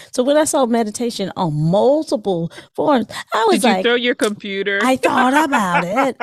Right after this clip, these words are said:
Speaker 2: <laughs>
Speaker 1: I was like, "Seriously, y'all." So one day, y'all, I am going to really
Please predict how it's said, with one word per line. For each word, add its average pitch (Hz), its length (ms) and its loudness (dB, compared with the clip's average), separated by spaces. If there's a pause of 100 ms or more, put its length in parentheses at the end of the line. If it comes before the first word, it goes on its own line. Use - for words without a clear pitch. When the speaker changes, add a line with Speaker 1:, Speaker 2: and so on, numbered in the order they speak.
Speaker 2:
<laughs> - 120 -14
Speaker 1:
I - 340 -2
was 294 260 2
like, 202 320 0
"Seriously, 220 800 -2
y'all." 160 460 -4 (440)
So 208 200 2
one 269 160 4
day, 202 240 2
y'all, 185 180 0
I 185 120 2
am 185 240 2
going 165 460 -4
to 151 440 -4
really 160 560 -4